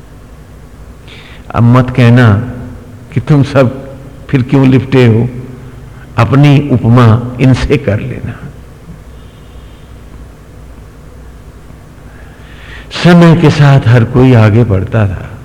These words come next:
फिर गुलामी के अंधे अंधेरे आए। तपस्वी, ऋषि, गुरुकुल धीरे धीरे नष्ट होते, लुप्त होते चले गए, लूटे गए, सब कुछ नष्ट हुआ।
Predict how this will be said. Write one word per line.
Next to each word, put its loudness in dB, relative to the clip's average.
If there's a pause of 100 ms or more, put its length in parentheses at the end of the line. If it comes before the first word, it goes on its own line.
(960)
फिर 0
गुलामी 4
के 0
अंधे 4
अंधेरे 4
आए। 4 (960)
तपस्वी, 2
ऋषि, 2
गुरुकुल 2
धीरे 2
धीरे 2 (300)
नष्ट 2
होते, 4
लुप्त 0
होते 2
चले 4
गए, 4
लूटे 2
गए, 2 (1000)
सब 0
कुछ -2
नष्ट 0
हुआ। -10